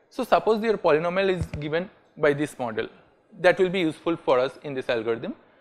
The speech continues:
And if the polynomial is homogeneous, given by some homogeneous A B P, then you can as well assume that if it is of degree k, there are k many such linear matrices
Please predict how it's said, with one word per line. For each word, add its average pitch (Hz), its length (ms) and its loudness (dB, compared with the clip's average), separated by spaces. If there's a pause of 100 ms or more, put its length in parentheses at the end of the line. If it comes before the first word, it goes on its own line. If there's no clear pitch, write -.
(440)
And 202 320 4 (280)
if 233 200 2
the 285 100 2
polynomial 208 500 4
is 220 120 -4
homogeneous, 156 520 -2
given 160 240 -2
by 175 120 2
some 180 160 -4
homogeneous 143 500 -4
A 135 60 2
B 127 140 -2
P, 285 220 -6 (140)
then 220 220 2
you 208 120 2
can 233 200 0
as 208 160 2
well 214 240 4 (120)
assume 175 400 4
that 190 220 4
if 175 160 -2
it 180 100 -2
is 180 120 -2
of 165 160 0
degree 151 260 -4
k, 220 220 0
there 143 280 4
are 180 120 2 (140)
k 185 180 0
many 190 340 -4
such 180 280 -2
linear 156 300 -4
matrices 160 480 -4